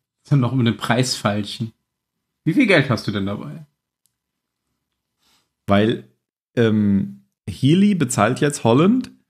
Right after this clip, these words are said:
Speaker 2: ähm, ich glaube, er gibt ihm vierhundert Dollar,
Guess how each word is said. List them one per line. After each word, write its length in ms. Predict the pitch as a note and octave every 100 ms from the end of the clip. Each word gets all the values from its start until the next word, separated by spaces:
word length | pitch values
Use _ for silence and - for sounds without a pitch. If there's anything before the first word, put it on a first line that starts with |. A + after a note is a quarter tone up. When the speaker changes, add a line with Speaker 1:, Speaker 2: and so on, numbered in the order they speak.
| _ _ _ _ _
Speaker 2:
ähm, 560 | A2+ A#2+ A#2+ A#2+ A#2+ A#2 -
ich 100 | A2
glaube, 200 | A#2 A#2
er 40 |
gibt 120 | B2
ihm 80 | B2+
vierhundert 460 | - F3 F3 A#2+ G#2+
Dollar, 560 | A#2+ E3 F#3 G3+ -